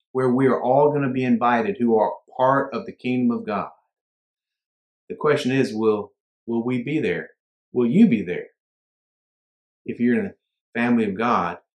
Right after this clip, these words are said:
you can be. Now, let's continue by reading verses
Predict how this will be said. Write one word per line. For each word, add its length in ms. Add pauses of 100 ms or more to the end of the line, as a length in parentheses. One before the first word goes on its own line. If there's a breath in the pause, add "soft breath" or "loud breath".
(100)
you 220
can 300
be. 260 (580)
Now, 300 (180)
let's 200
continue 400
by 140
reading 380
verses 600